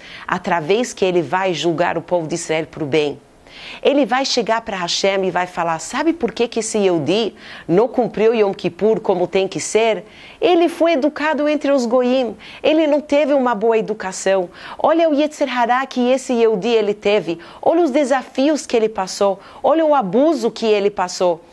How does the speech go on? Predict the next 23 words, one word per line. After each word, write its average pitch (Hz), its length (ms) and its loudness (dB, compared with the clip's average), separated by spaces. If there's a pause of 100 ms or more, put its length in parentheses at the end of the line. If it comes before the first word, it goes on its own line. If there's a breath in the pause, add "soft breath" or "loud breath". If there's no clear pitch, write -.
(220 loud breath)
E 214 200 2
ele 269 360 2
vai 202 580 0 (920 loud breath)
redimir 226 680 2
o 330 80 2
povo 202 320 -2
de 160 80 -8
Israel 180 580 -2
através 202 680 -2
que - 100 -2
ele 208 160 4
vai 202 300 -2
nos 233 180 2
julgar 185 720 0 (340 loud breath)
para 180 340 0
o 165 40 -2
bem. 147 380 -2 (560 loud breath)
Ele 233 220 4
vai 214 280 0
ser 247 480 0
um 247 140 4
Melitz 226 580 0
Yosher, 214 520 0